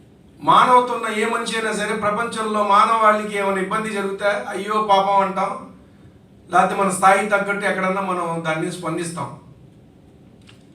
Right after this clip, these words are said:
ఆమె గడిచిన యాభై ఏడు నెలల్లో ఈ జగన్మోహన్ రెడ్డి ప్రభుత్వం అమరావతిని నాశనం చేశాడు, ఆమె ఒప్పుకుంది.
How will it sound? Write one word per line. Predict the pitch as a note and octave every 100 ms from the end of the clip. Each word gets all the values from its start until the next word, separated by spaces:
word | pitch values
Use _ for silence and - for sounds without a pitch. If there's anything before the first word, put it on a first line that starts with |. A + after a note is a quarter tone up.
| -
ఆమె | - - - A3+ A3 G#3+ G#3+ - - - - - - - - - -
గడిచిన | F#3+ A3 A3 C#4
యాభై | C4+ A#3+ A#3 A3+
ఏడు | A#3
నెలల్లో | A3 G#3+ B3 - - - - - - - - - - - - - - - - - - - - - - -
ఈ | G3
జగన్మోహన్ | F3 G#3 B3+ B3+ C4 C4
రెడ్డి | A#3 F#3
ప్రభుత్వం | G#3 - - A3+ G3 - - - - - - - - - - - -
అమరావతిని | - B3 B3+ B3+ C4
నాశనం | B3 D4+ B3 B3
చేశాడు, | A#3 A3+ A#3+ G#3 - - - - -
ఆమె | G3 A#3
ఒప్పుకుంది. | A3+ G3 A#3 A3